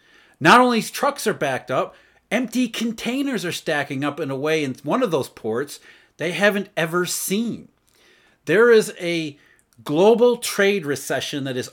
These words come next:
already in progress, and it has caught China up in it big time. We've already talked about the huge inventory, uh, the huge build of crude oil inventory in America, and we have to ask ourselves, where is that oil coming from?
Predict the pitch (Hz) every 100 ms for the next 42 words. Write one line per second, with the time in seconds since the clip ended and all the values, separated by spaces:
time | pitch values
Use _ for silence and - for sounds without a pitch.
0 | - 196 240 247 233 233 233 175 185 170
1 | 226 247 143 135 139 160 180 190 - 202
2 | 185 - - 196 220 - - 180 185 196
3 | 160 143 143 - _ 127 117 120 _ _
4 | _ - 117 113 202 240 - - 107 -
5 | _ _ _ _ _ _ _ - - 151
6 | 240 302 - 254 226 214 175 175 156 147
7 | 135 - - 190 196 - - 170 175 156
8 | - 123 120 127 131 117 113 110 196 175
9 | - 170 185 160 127 - 170 196 175 156
10 | 139 139 135 117 - 123 110 120 220 226
11 | - 113 113 - 175 208 277 - 185 240
12 | - 170 135 117 95 120 - - 147 170
13 | 196 214 - 160 147 143 143 - 120 120
14 | 120 123 - 185 202 117 - - -